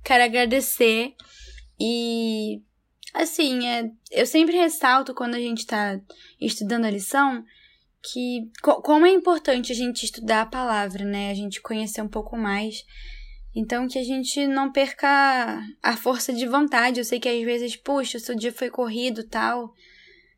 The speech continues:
Não deu tempo de pegar, mas, cara, cinco minutos isso aqui. Nem cinco minutos às vezes, sabe? Às vezes são três minutos. Mas pra você parar, pra refletir na palavra, sabe? Tem muita coisa que essa semana que a gente estudou, cara, foi muito legal pra mim. Eu,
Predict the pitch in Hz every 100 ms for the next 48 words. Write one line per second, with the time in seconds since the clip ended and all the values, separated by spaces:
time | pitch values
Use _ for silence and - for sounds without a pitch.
0 | _ _ _ 226 233 254 262 254 240 -
1 | 240 233 233 247 247 - - 269 240 233
2 | 302 302 349 311 302 - - 254 - 240
3 | 240 254 415 415 330 320 285 269 - 254
4 | 226 233 220 214 254 226 226 254 247 277
5 | 269 277 277 277 269 262 226 214 208 214
6 | - - - _ _ _ - 233 - 254
7 | 247 277 269 254 233 247 240 240 240 247
8 | 233 247 233 226 233 214 220 214 214 240
9 | 220 226 247 277 359 349 311 277 269 269
10 | 233 - - - _ 240 247 269 - 240
11 | 233 262 262 254 240 226 - 233 269 269
12 | 294 269 240 262 262 262 277 285 277 269
13 | 233 233 220 233 226 208 208 214